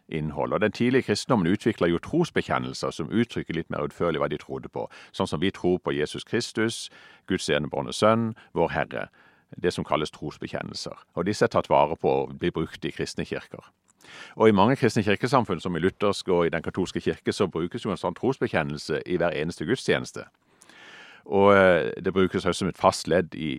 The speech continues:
i dåpsliturgien. Når et barn blir døpt, eller noen blir døpt, så brukes den, den bekjennelsen som å liksom uttrykke, eh, hva dette egentlig går ut på, eller hva slags identitet dette har.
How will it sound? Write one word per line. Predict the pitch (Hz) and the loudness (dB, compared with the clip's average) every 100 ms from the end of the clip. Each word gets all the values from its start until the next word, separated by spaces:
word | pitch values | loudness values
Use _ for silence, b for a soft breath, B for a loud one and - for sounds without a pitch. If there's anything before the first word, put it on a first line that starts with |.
| - | -2
i | |
dåpsliturgien. | 98 139 - - 76 65 71 | 2 2 2 -2 -4 -6 -6
Når | 73 | -6
et | - | 2
barn | 85 80 | 2 2
blir | 71 | 2
døpt, | 110 - - | 2 0 -6
eller | - - 71 | -4 -6 -6
noen | 69 67 | -8 -8
blir | 69 | 0
døpt, | 139 - _ - | 0 0 _ -18
så | - 90 | -8 -6
brukes | 78 71 69 80 | -4 -6 -6 -4
den, | 78 71 65 - | -4 -4 -8 -8
den | 67 | -6
bekjennelsen | 69 - 62 65 - 80 | -6 -4 -4 -4 -10 -8
som | 82 80 | -2 0
å | 67 - | 0 -2
liksom | 90 117 | -4 -2
uttrykke, | 82 90 - 80 - 67 69 | 0 0 -2 -4 -2 -2 -2
eh, | - - - _ - | -4 -8 -12 _ -2
hva | 80 | 0
dette | 80 - - - - | 0 -6 -8 -8 -14
egentlig | - 76 90 | -12 -6 -4
går | 67 73 87 | -2 -2 -2
ut | _ | _
på, | 60 | -8
eller | 58 65 | -4 -4
hva | |
slags | - 76 73 | -6 -8 -6
identitet | 69 - - - - - | -6 -6 -8 -8 -10 -14
dette | - - - | -16 -16 -14
har. | - | -16